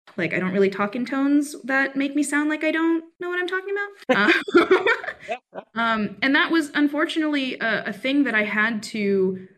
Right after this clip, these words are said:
Speaker 1: adjust when I got into this field, just to make sure that I am listened to, uh, when I'm in a room of, like, you know, cis white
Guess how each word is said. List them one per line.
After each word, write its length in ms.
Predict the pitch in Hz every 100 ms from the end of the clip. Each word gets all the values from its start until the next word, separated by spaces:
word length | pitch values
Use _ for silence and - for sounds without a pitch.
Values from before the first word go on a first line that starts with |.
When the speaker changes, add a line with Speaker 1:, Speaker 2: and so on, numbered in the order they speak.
| -
Speaker 1:
adjust 540 | 190 190 214 269 -
when 140 | 196
I 60 | 180
got 260 | 180 185 202
into 180 | 196
this 220 | 170 160 -
field, 560 | - 208 190 156 156 _ 202
just 520 | - 170 180 - - -
to 680 | 190 175 175 170 165 165 185 - -
make 340 | 196 185 185
sure 440 | - - 185 175
that 240 | 175 165 160
I 100 | 175
am 340 | 175 190 190 139
listened 560 | 165 185 120 120 - -
to, 380 | - - - 202 _
uh, 280 | 156 123 98
when 260 | - 160 151
I'm 160 | 147 135
in 140 | 156
a 60 | 147
room 420 | 147 143 139 135
of, 440 | 135 135 127 - -
like, 340 | 160 117 107 -
you 60 | -
know, 220 | 76 - - _
cis 440 | - - - 143 -
white 300 | 135 123